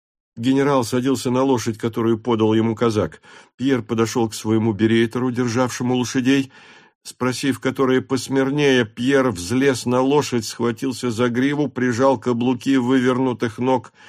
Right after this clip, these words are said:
к животу лошади и, чувствуя, что очки его спадают,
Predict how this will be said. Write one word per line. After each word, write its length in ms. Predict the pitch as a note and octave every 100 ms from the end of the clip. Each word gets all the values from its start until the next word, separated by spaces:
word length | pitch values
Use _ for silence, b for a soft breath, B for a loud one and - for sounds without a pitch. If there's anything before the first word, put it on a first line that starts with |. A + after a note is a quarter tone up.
| B B
к 100 | G#2
животу 480 | G#2+ B2+ C3 B2+ C#3
лошади 460 | C3+ C3+ B2+ A#2+ B2+
и, 160 | B2
чувствуя, 500 | - C3 A#2 - A2+
что 180 | G#2+ A#2
очки 320 | A#2 - C3+
его 180 | A#2 A2+
спадают, 680 | A2 A2+ A#2+ D#3 D3 -